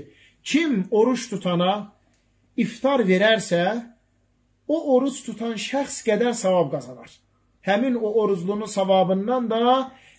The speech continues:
heç nə əksilməz. Həqiqətən də Ramazan ayı, bax belə,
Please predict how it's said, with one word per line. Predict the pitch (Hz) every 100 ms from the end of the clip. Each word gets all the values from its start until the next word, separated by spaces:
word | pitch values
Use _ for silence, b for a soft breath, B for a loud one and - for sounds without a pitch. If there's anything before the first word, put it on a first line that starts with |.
| -
heç | 247 311 - 196
nə | 214 202
əksilməz. | 165 - 156 147 156 - b b b -
Həqiqətən | 196 294 277 247 233 208 190
də | 170
Ramazan | 185 208 202 233 262 -
ayı, | 180 196 233 240 - _ _ _
bax | 208 214 -
belə, | 196 208 233 165